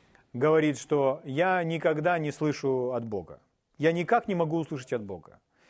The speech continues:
«Ой, я не могу, я не знаю, как слышать от Бога, я не могу услышать от Бога». И вот эти слова являются первой причиной, почему человек не слышит от Бога. Ему нужно прекратить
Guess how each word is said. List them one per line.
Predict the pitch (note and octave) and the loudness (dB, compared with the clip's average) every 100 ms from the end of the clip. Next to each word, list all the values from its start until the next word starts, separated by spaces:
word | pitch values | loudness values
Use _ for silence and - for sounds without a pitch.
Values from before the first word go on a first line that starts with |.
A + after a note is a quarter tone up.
| _ _ | _ _
«Ой, | F3 D3+ | 2 2
я | E3 C4+ | 4 2
не | A#3 | 4
могу, | F3+ C3 A#2+ | 2 0 0
я | G3 | 0
не | C4 | 2
знаю, | F#3+ F#3+ F3 | 0 -2 -2
как | D#3 C3+ | -2 -4
слышать | C3+ - | -6 -6
от | A2 | -12
Бога, | F#2 E2+ G#2+ | -12 -12 -2
я | B3 | 0
не | C4+ | 0
могу | A#3 F3+ F3+ | 0 0 -2
услышать | E3+ C3+ - | -2 -6 -6
от | G2+ | -8
Бога». | F2+ D#2 - _ _ - _ | -10 -18 -20 _ _ -20 _
И | D3 | 0
вот | E3+ | 0
эти | G3 | -2
слова | G3 F#3+ F#3 G#3 A#3+ - _ _ _ B2+ | -2 2 4 4 2 -2 _ _ _ 0
являются | D#3 F3+ F#3+ F3+ - F3 E3 - _ _ _ | 4 6 4 2 2 0 0 -8 _ _ _
первой | - G#3+ G#3+ G3+ G3 | 2 4 6 4 2
причиной, | F#3+ F#3+ - F#3+ D3 G#2+ E2+ - - _ _ | -2 -4 -4 -4 -4 -4 -10 -16 -20 _ _
почему | D#3 - F#3+ F#3 | -4 0 0 2
человек | F3+ G3+ F#3+ | 4 2 2
не | F3+ | -2
слышит | - E3+ C3+ | -2 -2 -2
от | G#2+ | -4
Бога. | G2 E2+ | -6 -4
Ему | A2+ E3+ | -2 0
нужно | G3+ F3+ F#3+ - _ _ | 2 2 -2 -4 _ _
прекратить | G3 - F#3+ F#3 - A#3+ A3+ | 0 4 2 2 2 0 0